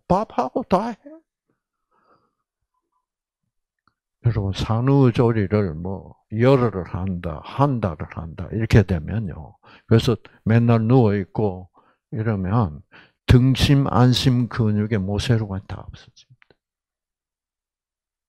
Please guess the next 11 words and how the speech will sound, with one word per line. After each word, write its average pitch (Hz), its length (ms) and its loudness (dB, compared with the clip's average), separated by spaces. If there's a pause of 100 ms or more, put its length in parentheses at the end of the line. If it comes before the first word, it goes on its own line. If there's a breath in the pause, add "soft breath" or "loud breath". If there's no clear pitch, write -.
(720)
아주 123 540 -4
나쁜 113 400 -8
거예요. 110 200 -20 (380 loud breath)
거기다가 104 480 -6
뭐 92 320 -10 (340 loud breath)
좋은 127 320 2
거 127 120 0
먹는다고 104 760 0
기름기 101 460 -6
있는 101 260 -6
거 104 120 -16